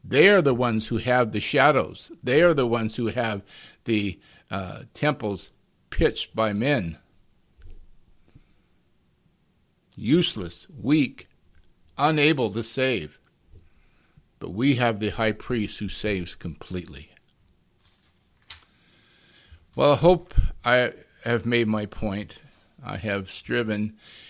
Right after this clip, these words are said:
It's been, a, and frankly, I'll tell you this much, if I may, it's been a, a real concern for me. It's been a burden for me because I know the gravity of what I'm saying here, and it's been a burden for me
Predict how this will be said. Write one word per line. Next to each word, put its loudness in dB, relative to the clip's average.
It's -2
been, 2
a, 2
and -8
frankly, 2
I'll 6
tell 4
you 2
this -2
much, -6
if -14
I -6
may, -2
it's -4
been 2
a, 2
a -6
real 0
concern -2
for -4
me. -2
It's -4
been -4
a -2
burden 0
for -4
me -4
because -8
I 0
know 2
the -2
gravity 6
of -4
what 0
I'm 2
saying 0
here, -4
and -6
it's -10
been -4
a -2
burden -4
for -4
me -2